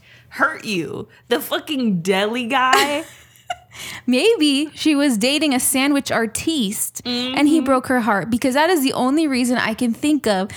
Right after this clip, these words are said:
Speaker 2: that she would have this much hatred
Speaker 1: Yeah.
Speaker 2: against sandwiches.
Speaker 1: It's just like,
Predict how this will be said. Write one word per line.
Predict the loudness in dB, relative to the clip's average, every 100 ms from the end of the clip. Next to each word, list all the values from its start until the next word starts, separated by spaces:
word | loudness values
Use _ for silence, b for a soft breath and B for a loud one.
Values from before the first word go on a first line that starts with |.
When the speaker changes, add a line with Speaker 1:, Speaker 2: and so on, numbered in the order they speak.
| B B
Speaker 2:
that | -2
she | 0 0
would | 0
have | 0 -2
this | -2 -2
much | -4 -2
hatred | 0 0 0 0
Speaker 1:
Yeah. | 0 -2 0
Speaker 2:
against | 0 0 -2 -6 B
sandwiches. | -6 -2 0 0 0 2
Speaker 1:
It's | 2
just | 2
like, | 0 0